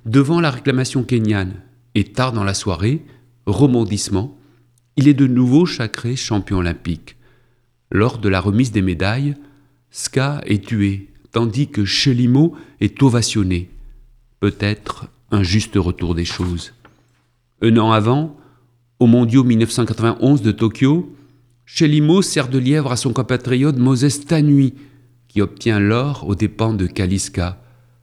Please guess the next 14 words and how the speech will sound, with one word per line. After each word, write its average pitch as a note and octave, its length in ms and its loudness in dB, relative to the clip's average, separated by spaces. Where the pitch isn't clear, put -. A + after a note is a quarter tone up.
Faut-il G#2+ 380 -2
y G#2+ 60 2
voir G#2 300 -2
une G2 120 0
revanche ? G2+ 600 -4
À G#2 80 -2
l'époque, G2 640 -4
opposition C#3+ 680 2
de A2+ 160 -2
deux G2 240 0
nations A2+ 460 -2
de F2+ 120 -2
chevaux F2 440 -4
légers, F2+ 420 -2